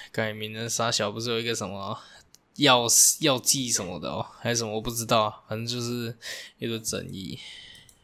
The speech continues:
就差不多这样。就觉得，哎呦，那个最近的新闻都这个啊，啊，就我还替那个台湾通勤第一品牌的 Podcast 哦，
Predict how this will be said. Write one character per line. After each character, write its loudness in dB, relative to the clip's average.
就 -6
差 -4
不 -6
多 -8
这 -4
样。 -4
就 -10
觉 -6
得， -2
哎 0
呦， -4
那 -4
个 -2
最 -4
近 -6
的 -2
新 0
闻 -4
都 -8
这 -6
个 -6
啊， -8
啊， -2
就 0
我 2
还 2
替 0
那 -4
个 0
台 4
湾 2
通 0
勤 -4
第 2
一 2
品 -4
牌 2
的 2
Podcast 2
哦， 4